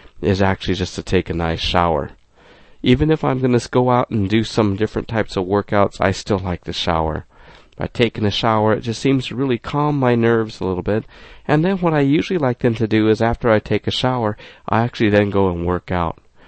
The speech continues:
A few of the things that I like to do is sometimes if it's really a beautiful day outdoors, I'll go in my backyard. If you live in an apartment, just go to a quiet area where you have the fresh air and you could actually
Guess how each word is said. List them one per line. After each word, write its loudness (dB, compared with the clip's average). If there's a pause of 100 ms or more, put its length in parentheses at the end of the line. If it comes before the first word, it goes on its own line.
(420)
A 2
few 2
of 0
the -2
things 2
that 4
I 2
like 2
to -2
do 2
is 4
sometimes 0
if -6
it's -10
really 2
a -2
beautiful 0
day 2
outdoors, -2 (360)
I'll 0
go 2
in 0
my 0
backyard. -4 (260)
If -4
you -2
live 2
in 2
an 2
apartment, 0 (260)
just -6
go -2
to -2
a -2
quiet -4
area 2
where 0
you 0
have -2
the -4
fresh 0
air -2
and -4
you -2
could -4
actually -2